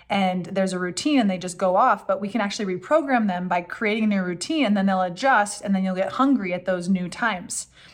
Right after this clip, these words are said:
Like, routine is, you know, essential to every, like, system in our body. And so I guess the big takeaway that I'd like to offer you for this video is, like,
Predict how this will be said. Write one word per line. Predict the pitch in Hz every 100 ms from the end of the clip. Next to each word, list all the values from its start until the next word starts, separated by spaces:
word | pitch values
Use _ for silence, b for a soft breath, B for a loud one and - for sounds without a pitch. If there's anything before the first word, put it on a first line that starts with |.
| B B B B
Like, | 185 175 -
routine | 202 214 - 302 294
is, | 254 208 196 190 196 - _ -
you | 220
know, | 202 180 185
essential | 196 - 262 262 254 202
to | 196 208 180 175 175 175 175 B B B
every, | 226 240 214 220 214 202 190
like, | 190 180 175 - - b b
system | - 247 247
in | 208
our | 180
body. | 180 208 180
And | 175
so | 196 180 180 - _ _ _ _ _ -
I |
guess | 240 269 -
the |
big | 269 240
takeaway | 240 208 214
that | 202
I'd | 190
like | 190
to | 196
offer | 185 180 196
you |
for | 190 180
this | 180 180
video | 320 330 226 190
is, | 185
like, | 175 175